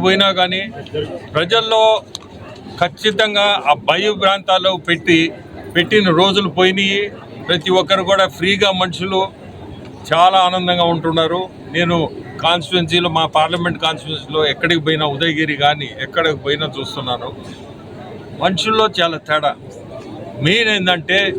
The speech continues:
ఈ కేసులు, ఆ భయాలు అయిపోయినాయి. అది పోవడం వల్ల వాళ్ళకి మంచిది, వాళ్ళ ఆరోగ్యానికి మంచిది, రాష్ట్రానికి మంచిది.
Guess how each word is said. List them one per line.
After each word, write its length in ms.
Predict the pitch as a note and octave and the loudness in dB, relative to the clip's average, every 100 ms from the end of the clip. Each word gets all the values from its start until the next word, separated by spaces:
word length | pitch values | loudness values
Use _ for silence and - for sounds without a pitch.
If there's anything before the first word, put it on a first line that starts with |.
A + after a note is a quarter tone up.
| D#3 | -4
ఈ 40 | F3 D#3+ | -2 2
కేసులు, 460 | G3+ - F3 F3 F3 E3+ C#3+ | 2 0 -2 2 4 4 4
ఆ 40 | B2+ A#2 | 4 2
భయాలు 420 | D#3 F3+ F3+ D#3+ D#3 | 4 4 2 -4 -6
అయిపోయినాయి. 460 | C3+ A#2 B2+ - - - - - - - - - | -8 -6 -6 -6 -14 -14 -12 -12 -12 -14 -12 -2
అది 120 | D#3 E3+ D#3+ | 2 2 4
పోవడం 340 | F3+ G#3+ A3+ A3 | 4 4 4 4
వల్ల 180 | G#3 G#3 A3 G#3 - - - - - - - - - - C3+ | 2 0 -2 -4 -12 -16 -16 -14 -14 -14 -14 -16 -14 2 4
వాళ్ళకి 360 | F#3+ G#3 A3+ A3 | 4 2 -2 0
మంచిది, 400 | G#3+ F#3+ G#3 G#3+ G#3+ G#3 - | 0 0 0 4 4 2 0
వాళ్ళ 140 | C#3+ D3 D#3 | 2 4 4
ఆరోగ్యానికి 560 | G3 G3+ G#3+ G#3+ G#3 G#3+ | 4 2 2 2 -2 0
మంచిది, 380 | G#3 F#3+ G#3 G#3+ G3+ - - - - - - C3 | -2 -2 0 0 0 -8 -14 -14 -16 -16 -6 0
రాష్ట్రానికి 560 | E3 F3+ - G#3+ G#3+ G3+ | 2 2 2 0 0 0
మంచిది. 400 | G#3 F3+ G3 G3+ | 0 2 2 2